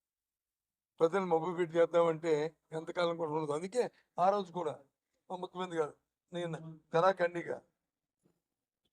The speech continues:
ఏదైనా, నేను నాకు అభిప్రాయాన్ని, నేను నమ్మకాన్ని, నా నమ్మకాన్ని ఒమ్ము చేయకుండా ఏదైనా చెప్తుంటాను తప్ప మీరు ఇచ్చిన సలహాని సూచనని బ్లంట్గా పాటించడానికి తయారు కదని" చెప్పి చెప్పాడు.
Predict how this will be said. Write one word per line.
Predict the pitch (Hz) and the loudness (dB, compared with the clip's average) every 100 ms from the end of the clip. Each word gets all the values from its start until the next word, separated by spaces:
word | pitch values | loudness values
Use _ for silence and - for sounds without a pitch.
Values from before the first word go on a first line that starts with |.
| _ _ _ _ _ _ _ _ _ | _ _ _ _ _ _ _ _ _
ఏదైనా, | 151 165 190 196 | -8 -4 -2 -2
నేను | 175 165 190 190 165 - _ - | -4 -4 -4 -2 -4 -4 _ -4
నాకు | 160 165 160 | 0 2 0
అభిప్రాయాన్ని, | 160 160 180 180 185 196 202 _ - | -2 -2 0 0 -2 -8 -12 _ -12
నేను | 165 175 | -8 -2
నమ్మకాన్ని, | 156 156 180 175 175 | -2 -2 -2 -2 -2
నా | 185 | -6
నమ్మకాన్ని | 160 156 175 180 | -2 -2 -4 -4
ఒమ్ము | 170 170 165 | -4 -6 -6
చేయకుండా | 170 165 165 160 - _ - | -6 -8 -8 -8 -10 _ -6
ఏదైనా | 170 196 | -4 -2
చెప్తుంటాను | 202 196 - 180 180 165 | -2 -4 -4 -4 -2 -2
తప్ప | 160 160 - 240 _ _ _ 185 214 - _ _ _ _ _ _ _ _ _ _ _ _ _ _ - | -2 -4 -8 -8 _ _ _ 0 0 -2 _ _ _ _ _ _ _ _ _ _ _ _ _ _ -6
మీరు | 170 190 | -2 0
ఇచ్చిన | 185 196 196 | -2 -2 0
సలహాని | 185 175 180 180 | 4 4 4 0
సూచనని | 156 160 170 165 | -4 -6 -4 -6
బ్లంట్గా | 139 _ _ 160 170 175 180 165 | -8 _ _ 2 2 0 -2 -2
పాటించడానికి | 156 160 160 160 160 151 | 0 0 -2 -8 -8 -2
తయారు | 151 156 | -2 -2
కదని" | 156 151 - | -6 -12 -16
చెప్పి | - 185 170 | -14 -14 -12
చెప్పాడు. | 160 147 135 | -12 -10 -12